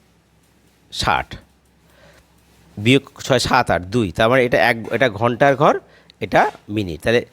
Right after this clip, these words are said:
এক ঘন্টা আর এই কুড়ি মিনিট বাকি আছে। তাহলে আমরা কী লিখব? না, সাতটা যোগ এক ঘন্টা, এক ঘন্টা আর কুড়ি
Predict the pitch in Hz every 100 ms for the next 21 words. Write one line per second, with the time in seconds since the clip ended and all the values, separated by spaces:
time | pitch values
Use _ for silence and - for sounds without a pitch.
0 | - _ _ - 117 120 117 151 147 196
1 | 381 330 - 110 127 - _ - 127 139
2 | 175 117 90 101 69 - - - 107 123
3 | 120 - 139 131 147 294 - _ - _
4 | _ _ - 92 - - 220 - - 156
5 | 175 320 _ _ _ _ _ - 95 92
6 | 135 120 123 - _ _ _ _ _ _
7 | - 117 127 110 135 151 147 185 302 -
8 | _ _ _ _ _ _ _ _ - 120
9 | 120 120 151 147 180 285 359 _ _ _
10 | _ _ - 104 - 120 127 165 -